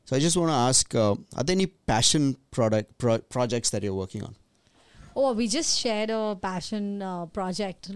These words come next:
Speaker 2: like, for my N G O that
Speaker 1: Uh-huh.
Speaker 2: I really aim to do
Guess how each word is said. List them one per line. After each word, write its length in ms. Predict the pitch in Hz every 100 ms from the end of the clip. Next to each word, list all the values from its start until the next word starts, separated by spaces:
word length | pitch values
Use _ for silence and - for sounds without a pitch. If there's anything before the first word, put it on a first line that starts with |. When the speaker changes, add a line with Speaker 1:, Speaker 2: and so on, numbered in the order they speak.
| 196
Speaker 2:
like, 260 | 185 - - - 226 190 175 -
for 100 | 214
my 140 | 220
N 160 | 208 208
G 180 | 226
O 180 | 247 359 - 202
that 60 |
Speaker 1:
Uh-huh. 200 | 139 180 196
Speaker 2:
I 60 | 190
really 240 | 208 214 202 226
aim 140 | 202 202 208
to 20 |
do 160 | 196